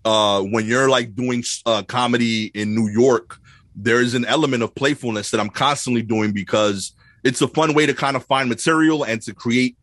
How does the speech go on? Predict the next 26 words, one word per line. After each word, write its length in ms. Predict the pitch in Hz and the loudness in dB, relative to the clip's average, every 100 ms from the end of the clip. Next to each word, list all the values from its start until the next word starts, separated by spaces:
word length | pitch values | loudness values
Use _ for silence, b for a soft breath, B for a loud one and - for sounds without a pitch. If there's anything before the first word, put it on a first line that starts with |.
| - | -4
intimacy 600 | 143 - 123 117 - 117 | -2 0 -2 -2 -2 -2
in 80 | 107 | 0
the 60 | |
room. 300 | 98 139 98 - b b b - | 0 0 0 -6 b b b -2
Um, 560 | 110 107 104 98 87 - _ _ _ | 0 2 2 0 -4 -10 _ _ _
I 80 | 120 | 0
would 180 | 170 170 | 2 0
say 400 | - 165 147 143 | 0 2 2 0
every 300 | 139 165 151 | 0 0 -2
single 300 | 143 156 143 | -4 -4 -4
set 240 | 127 156 135 | 0 2 2
I 100 | 127 | 0
do 240 | 117 131 | 0 0
has, 380 | 123 117 113 101 | 2 0 -2 -2
like, 240 | 110 101 - _ b b - | -4 -4 -10 _ b b -4
ten 200 | 165 147 | 0 0
to 80 | 139 | 0
fifteen 540 | - 143 - 143 127 | 2 0 0 -2 0
minutes, 560 | 131 123 - - - - | 0 -2 -6 -10 -10 -4
ten 120 | 156 | 0
to 80 | 156 | 0
fifteen 400 | 139 151 - 147 | 0 -2 -2 -4
percent, 400 | 123 117 147 123 | -2 -2 0 0
pardon 320 | 131 123 113 | 2 2 2
me, 160 | 113 113 | -2 -2
of 500 | 104 107 101 90 - | 2 2 0 -4 -12